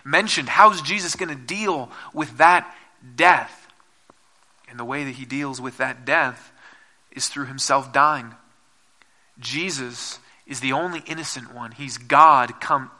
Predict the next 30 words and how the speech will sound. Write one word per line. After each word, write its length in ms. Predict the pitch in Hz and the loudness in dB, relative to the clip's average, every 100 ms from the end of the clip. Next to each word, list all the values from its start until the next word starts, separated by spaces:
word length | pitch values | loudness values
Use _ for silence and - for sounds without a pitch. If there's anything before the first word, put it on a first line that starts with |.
| - | -8
into 540 | 185 226 226 - 143 | -8 -6 -6 -6 -6
creation. 760 | - 151 139 147 139 135 117 - _ - _ _ _ _ _ _ _ _ _ _ | -8 -8 -6 -6 -8 -12 -16 -20 _ -20 _ _ _ _ _ _ _ _ _ _
He 140 | - 151 | -8 -6
is 100 | 123 | -6
the 80 | |
creator 680 | 143 - 147 139 165 139 120 | -8 -6 -4 -2 -2 -2 -6
that 160 | 117 131 | -8 -12
becomes 760 | 131 - - 160 139 117 113 127 | -12 -6 2 2 2 -10 -14 -10
now 380 | 120 113 110 - - _ _ _ _ _ | -10 -10 -16 -20 -20 _ _ _ _ _
into 340 | 147 147 - | -12 -10 -12
creation 680 | 131 - 120 113 113 117 113 - | -12 -12 -10 -10 -10 -12 -16 -10
as 240 | 123 135 | -6 -6
a 60 | 127 | -6
man, 440 | 120 117 113 113 | -8 -8 -10 -8
God 400 | 117 123 120 120 117 _ _ | 0 2 2 0 -8 _ _
and 240 | 131 147 143 | -8 -6 -8
man. 340 | 123 117 110 _ _ _ _ _ _ _ _ _ - - | -10 -12 -18 _ _ _ _ _ _ _ _ _ -16 -10
And 100 | 139 | -8
he 100 | 131 | -4
enters 400 | 135 165 165 127 | -4 -4 -6 -8
in 320 | 147 135 120 | -8 -8 -6
living 220 | 139 143 | -6 -6
a 60 | 131 | -12
perfect 360 | - 147 151 139 | -4 -4 -2 0
life 340 | 127 165 180 | 4 4 2
that 140 | 139 | -10
we 120 | 139 139 | -8 -8
should 180 | 151 | 0
all 180 | 135 131 | 2 2
live. 360 | 135 170 127 | 0 -2 -4